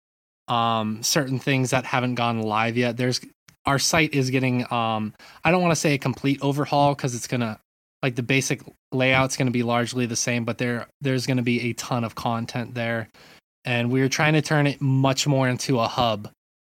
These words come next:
of sorts. Like, so there, there's going to be a lot going into that. Um, the Chomping After Dark, that's something that we are working on to make it become a fully fledged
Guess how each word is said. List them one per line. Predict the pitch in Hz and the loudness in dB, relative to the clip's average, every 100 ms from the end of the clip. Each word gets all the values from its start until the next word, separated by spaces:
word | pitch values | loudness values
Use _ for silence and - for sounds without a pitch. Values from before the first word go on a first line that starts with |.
| _ _ - | _ _ -8
of | 123 | -2
sorts. | - 131 110 107 - | 0 0 -2 -4 -6
Like, | 117 - | -6 -4
so | 135 | -2
there, | 135 135 | 0 0
there's | 127 143 139 131 | 0 0 2 2
going | 143 139 | 2 2
to | |
be | 135 | 2
a | 131 | 2
lot | 123 123 123 131 | 4 2 2 0
going | 127 120 117 | -2 -2 -2
into | 117 113 127 | -4 -4 -2
that. | 117 113 113 - - | 0 0 -2 -6 -10
Um, | 117 110 107 104 104 - _ - - - | -4 -2 -2 -2 -6 -10 _ -20 -20 -10
the | 123 | -2
Chomping | - 156 151 156 | 2 2 4 2
After | 151 - 131 | 2 0 -2
Dark, | 120 120 143 - - _ _ _ - | 0 0 -2 -6 -18 _ _ _ -2
that's | 123 - | -2 0
something | 143 131 139 131 | 0 0 0 0
that | 127 123 120 | 2 0 0
we | 120 123 | 0 0
are | 117 120 113 113 113 110 - _ _ _ _ _ | 0 0 0 0 0 -4 -10 _ _ _ _ _
working | 127 135 135 139 127 | 0 0 0 0 -2
on | 123 123 123 120 120 120 120 107 _ - | -2 0 2 0 0 -2 -2 -6 _ -8
to | - 127 120 | -4 -2 0
make | 120 123 143 | 2 0 -2
it | 127 | -6
become | 120 131 | -4 -2
a | 117 | -2
fully | - - 120 117 | -4 -4 -2 -2
fledged | - 123 117 - | -4 -4 -4 -6